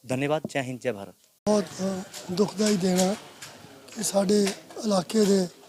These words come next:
Speaker 2: सरावां पिंड तो नौजवान गुरप्रीत इस मुल्क दी सरहदां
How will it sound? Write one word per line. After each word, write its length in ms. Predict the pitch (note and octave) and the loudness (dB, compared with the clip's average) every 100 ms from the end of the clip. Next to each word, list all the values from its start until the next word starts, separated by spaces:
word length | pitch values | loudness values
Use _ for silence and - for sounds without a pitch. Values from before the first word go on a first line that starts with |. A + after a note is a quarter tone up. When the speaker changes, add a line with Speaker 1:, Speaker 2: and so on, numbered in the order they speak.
| - - - - | -20 -20 -20 -12
Speaker 2:
सरावां 480 | - F#3+ G3 G3+ G3 | -4 -2 2 2 2
पिंड 240 | G3 F3+ | 0 -4
तो 360 | D#3+ G3+ F#3 F#3+ - - | -2 0 0 -2 -10 -6
नौजवान 500 | F#3+ F#3+ E3+ G3 G3 | -2 0 0 0 -2
गुरप्रीत 520 | E3+ F3+ - G3+ F#3 - - - - - - - - | -2 -4 -4 -2 0 -2 -14 -20 -20 -20 -20 -16 -2
इस 200 | A3 F3 G3 | 0 0 0
मुल्क 240 | G3+ G3+ | 0 0
दी 120 | G3+ | -2
सरहदां 480 | G#3 G3+ G3 D#3+ G#3+ | -2 0 0 6 6